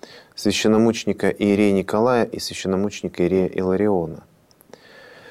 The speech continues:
Николай Сергеевич Ефимов родился третьего февраля тысяча восемьсот девяностого года в селе Верхний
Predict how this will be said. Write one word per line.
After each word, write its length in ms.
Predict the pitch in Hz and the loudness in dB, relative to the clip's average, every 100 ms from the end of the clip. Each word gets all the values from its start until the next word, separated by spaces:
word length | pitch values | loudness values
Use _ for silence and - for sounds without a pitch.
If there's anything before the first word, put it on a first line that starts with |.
| - - | -10 -2
Николай 320 | 101 131 139 | 2 4 4
Сергеевич 600 | - 117 127 127 120 - | 2 2 4 4 4 2
Ефимов 420 | 117 147 143 101 | 0 4 2 4
родился 400 | 107 110 110 104 | 4 6 4 2
третьего 360 | 92 107 104 95 | 2 2 4 0
февраля 420 | - 104 117 123 | 2 2 4 2
тысяча 320 | 123 117 - | 2 -2 0
восемьсот 420 | 95 - 98 107 | 0 0 0 0
девяностого 580 | 87 95 101 92 98 95 | 2 2 2 2 2 2
года 300 | 101 127 110 | 4 4 4
в 40 | - | 2
селе 360 | 104 104 101 - - _ _ _ - | 2 4 2 -2 -20 _ _ _ -6
Верхний 640 | 92 113 104 - 95 - | 2 4 2 2 2 0